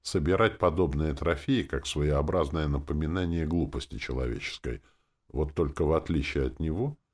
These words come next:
я такие трофеи собирался оставлять в пещере, в лесу. Ну, не буду же я тащить в город чужие вещи. Явно не сейчас. А позже можно. Сейчас же это просто бессмысленно,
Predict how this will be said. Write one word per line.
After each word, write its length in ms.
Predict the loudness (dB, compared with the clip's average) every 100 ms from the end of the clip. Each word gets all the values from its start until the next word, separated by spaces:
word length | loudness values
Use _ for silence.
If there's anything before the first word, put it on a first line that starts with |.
| _ -12 0
я 240 | 4 4
такие 460 | 2 -2 -2 -6 -6
трофеи 580 | -6 -8 -4 -6 -6
собирался 640 | -8 -4 -2 2 0 0 -4
оставлять 460 | -2 -2 -2 -2
в 60 | -4
пещере, 540 | -6 -6 -6 -8 -10 -16 -20 -8
в 140 | 0 2
лесу. 400 | 2 2 -4 -6 _ _ _ _
Ну, 220 | -2 -2 -2 -2
не 140 | 0
буду 300 | 2 2 2
же 160 | 2 2
я 100 | 0
тащить 380 | -2 -2 -2
в 60 | -2
город 260 | -2 -4 -6
чужие 380 | -4 -2 -2 -2
вещи. 460 | -4 -6 -10 -10 -20 _ _ _ _ _
Явно 500 | -2 2 2 0 -4
не 180 | -4 -6
сейчас. 540 | -6 -6 -4 -4 -6 _ _ _
А 120 | 2
позже 420 | 4 6 6 6 4
можно. 560 | 4 4 4 2 -4 -8 -20 _
Сейчас 400 | -4 -2 4 6
же 120 | 6 4
это 160 | 2
просто 320 | 0 0 0
бессмысленно, 800 | 0 0 0 0 0 -4 -4 -6